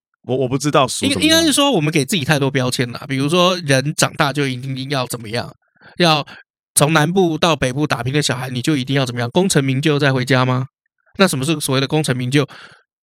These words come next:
Speaker 2: 找到一个好老公，结婚、买房、买车。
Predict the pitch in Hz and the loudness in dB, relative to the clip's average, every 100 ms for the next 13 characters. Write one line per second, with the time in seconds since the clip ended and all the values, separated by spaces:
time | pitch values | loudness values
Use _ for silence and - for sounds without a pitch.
0 | - 131 151 135 127 127 120 117 127 131 | -2 2 4 2 2 2 0 -2 -2 -2
1 | - 120 123 127 123 120 113 123 117 - | -4 -4 -2 -2 -2 -6 -8 -8 -8 -6
2 | 127 | -6